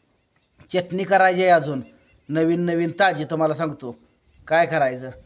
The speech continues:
मिस्त्री तुम्ही राव बराबर केलं नाही राव. माझा व्हिडिओ जर बघत असला तर असं करायला नाही पाहिजे, या पाहिजे राव. माझं सिमेंट कसं तर ह्या कारणास्तव माझं, माझं उलगाडून कसं तरी मी मोकळा होत होतो. माझ्या मनात आधीच दुखदुख चालली आणि तुम्ही राव अजून मला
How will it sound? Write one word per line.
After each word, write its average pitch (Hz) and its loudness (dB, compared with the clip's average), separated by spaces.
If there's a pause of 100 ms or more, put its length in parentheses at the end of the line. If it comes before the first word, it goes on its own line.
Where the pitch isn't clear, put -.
(240)
मिस्त्री 220 4
तुम्ही 208 -2
राव 214 4
बराबर 196 4
केलं 190 0
नाही 185 4
राव. 185 6
माझा 190 2
व्हिडिओ 185 0
जर 190 -2
बघत 180 0
असला 165 0 (500)
तर 175 4 (120)
असं 156 -2
करायला 202 2
नाही 208 2
पाहिजे, 202 2
या 208 4
पाहिजे 247 4
राव. 214 4
माझं 220 2
सिमेंट 208 -6 (720)
कसं 196 -2
तर 247 4
ह्या 247 4
कारणास्तव 240 0
माझं, 233 4
माझं 233 4
उलगाडून 226 2 (480)
कसं 196 -4
तरी 254 4
मी 262 4
मोकळा 254 4
होत 269 4
होतो. 190 0 (220)
माझ्या 226 2
मनात 262 4
आधीच 254 4
दुखदुख 247 0
चालली 247 2
आणि 233 2
तुम्ही 214 2
राव 254 4
अजून 233 4
मला 220 6